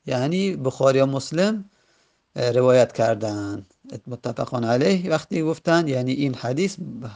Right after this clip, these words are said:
هم بخاری هم مسلم روایت کرده. منظور پس چیه؟ منظور اینه که بخاری و مسلم این حدیث رو صحیح دانستن دیگه. منظور آخرش منظور اینه. خب نه این که من وقتی میگه متفق علیه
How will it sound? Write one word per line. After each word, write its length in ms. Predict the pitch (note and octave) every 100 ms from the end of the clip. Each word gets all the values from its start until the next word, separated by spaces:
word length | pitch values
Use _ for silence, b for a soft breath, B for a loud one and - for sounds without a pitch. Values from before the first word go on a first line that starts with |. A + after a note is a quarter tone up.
| G#2+
هم 240 | D3+ F#3
بخاری 300 | D#3 - D#3
هم 120 | D3+ C#3
مسلم 300 | B2 C#3+ B2
روایت 360 | A#2 A#2+ B2
کرده. 420 | - G2+ G#2 G#2 - _ b b b b b b b b b b b _ -
منظور 440 | C3+ D3+ D3 F3+
پس 280 | - D#3 -
چیه؟ 380 | - G3+ F3 D#3+
منظور 400 | C#3+ C#3+ D3 F#3
اینه 300 | F#3+ F3+ F#3
که 220 | F#3+ F#3+
بخاری 560 | D#3 C3+ - C#3 C#3 C#3+
و 100 | C#3
مسلم 500 | C#3+ C#3 D#3 G3+ G#3+
این 140 | G3+
حدیث 380 | - D#3 G3 G#3+
رو 80 | G#3+
صحیح 320 | G#3+ A3 G#3+
دانستن 540 | E3+ D3 C#3+ D3+ D3+
دیگه. 340 | C#3 C3+ C#3 D3 _ _ _ _ _ _ _ _ _
منظور 420 | - C3+ C3 F3+ D#3
آخرش 420 | D3 - F3 E3+
منظور 300 | D3 C#3 D3+
اینه. 360 | C3 A#2+ A2+ - _ b b b b b b b
خب 320 | - B2+ B2 -
نه 220 | C3+ D3+
این 340 | B3 A#3 G3+ F#3+
که 320 | F#3+ F3 E3
من 200 | D#3 D#3
وقتی 340 | D#3+ D3 - D#3+
میگه 200 | D#3 D#3
متفق 680 | D3 - D3+ D#3+ D3+ D#3
علیه 560 | C3+ C#3+ D#3 F#3+ F#3